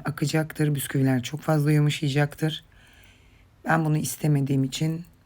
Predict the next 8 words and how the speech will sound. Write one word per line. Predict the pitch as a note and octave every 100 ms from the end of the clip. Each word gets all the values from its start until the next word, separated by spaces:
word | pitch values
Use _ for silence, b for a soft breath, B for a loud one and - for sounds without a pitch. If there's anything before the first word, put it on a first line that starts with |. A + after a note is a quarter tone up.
| _ _ -
daha | D#3+ D3+ D#3 D#3 -
koyu | D3 C3+
kıvamlı | C#3 C3+ C3 D3
bir | D3
pasta | C#3+ C3+ - B2
kreması | B2 A#2+ A#2+ -
tercih | - B2+ B2 B2
ettim. | B2 F3